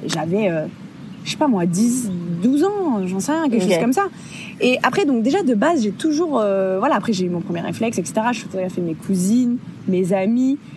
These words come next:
Speaker 1: J'ai toujours fait du portrait de femme. J'ai commencé
Speaker 2: Ok.
Speaker 1: vraiment avec le portrait de femme. Et du coup, bah, naturellement, on m'a demandé mes tarifs sur Insta, en mode, « Ouais, salut, ça coûte combien un shooting et tout ? » Et moi, j'étais, « Ah, mais quoi, ça coûte combien ? Euh,
Speaker 2: <laughs>
Speaker 1: moi, je fais ça pour le fun, enfin, c'est
Speaker 2: Mm.
Speaker 1: ma passion, je, je,
Speaker 2: Mm.
Speaker 1: je sais pas,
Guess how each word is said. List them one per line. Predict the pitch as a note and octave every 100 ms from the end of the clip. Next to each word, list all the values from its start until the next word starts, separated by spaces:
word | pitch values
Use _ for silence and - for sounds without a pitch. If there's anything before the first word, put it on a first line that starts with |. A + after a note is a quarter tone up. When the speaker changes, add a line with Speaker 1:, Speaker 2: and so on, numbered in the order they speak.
| -
Speaker 1:
J'ai | A3
toujours | G4+
fait | F4
du | A#3+
portrait | A#3+ A3+ B3
de |
femme. | - G#3+ F#3+
J'ai |
commencé | F3+ A#3 F#3+
Speaker 2:
Ok. | -
Speaker 1:
vraiment | A#3 B3+
avec | A3+
le | G#3+
portrait | G#3+ G#3
de | G3
femme. | G3+ F#3 F#3 - - - - - -
Et | - A#3+ A#3+ -
du | G3+ A#3+
coup, | - A4+
bah, | D4+ G#3+ - - - - - - - -
naturellement, | B3+ D4 G#4 F4 D4+ G#4
on |
m'a | D4
demandé | G#3+ A#3+ D4
mes | B3 G#3+
tarifs | G#3+ A3+ B3
sur | A3+
Insta, | F#3+ F#3+ B3+ D#4
en |
mode, « | A#3 F#3+
Ouais, | E4
salut, | G4+ D#4+ F4
ça | D#4+
coûte | C4+ -
combien | B3+ B3+
un |
shooting | C4+ - C#4+
et | A#3
tout ? » | -
Et |
moi, | A#3+
j'étais, « | C4 G3 G#3
Ah, |
mais | -
quoi, | - B3
ça | G#3+
coûte | E3+ F#3
combien ? | F#3+ G3
Euh, | G3 D#3+
Speaker 2:
<laughs> | A#3+ - E4 F4 - C4+ C4 C4+
Speaker 1:
moi, | A#3+
je | A3 C#4
fais |
ça | D4+ F#3+
pour | F#3
le | G#3+
fun, | D4 G#4
enfin, | C#4+ A#3 G3+ F#3+ - -
c'est | F#3+
Speaker 2:
Mm. |
Speaker 1:
ma | G3+
passion, | G#3+ C#4 - G#4+
je, | G#3 F#3
je, | F3 F3+
Speaker 2:
Mm. | G3+ F#3+
Speaker 1:
je | E3 D#3
sais | F3+
pas, | F3